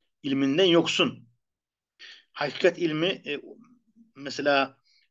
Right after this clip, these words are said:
e, bu dönem için risalelerde bir örneği, bunun Risale-i Nur ile yapılan dersi,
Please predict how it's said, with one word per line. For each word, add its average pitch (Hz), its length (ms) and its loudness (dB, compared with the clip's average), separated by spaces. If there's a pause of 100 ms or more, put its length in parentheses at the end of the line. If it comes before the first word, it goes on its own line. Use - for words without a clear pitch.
(220)
e, - 40 -14 (360)
bu 143 240 -2
dönem 143 220 6
için 196 400 0 (280)
risalelerde 156 840 2 (100)
bir 175 80 0
örneği, 143 600 4 (220)
bunun 170 240 -2
Risale-i 160 320 -2
Nur 165 280 0 (240)
ile 160 160 -6
yapılan 151 460 -6
dersi, 135 520 -2